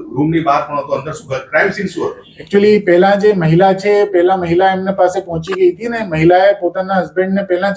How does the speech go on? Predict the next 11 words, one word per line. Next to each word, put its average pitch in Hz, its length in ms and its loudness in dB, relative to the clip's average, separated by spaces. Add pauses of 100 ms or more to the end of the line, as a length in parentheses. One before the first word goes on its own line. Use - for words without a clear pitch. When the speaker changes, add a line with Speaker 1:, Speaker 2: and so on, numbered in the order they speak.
Speaker 2:
કહી 180 100 6
રાખેલું 175 420 2
હતું 170 200 -4
કે 233 120 0
હું, 196 460 -2
અ, 170 300 0
તમને 180 260 0
ફોન 175 340 0
અથવા 180 220 0
મેસેજ 180 400 0
કરું 185 400 0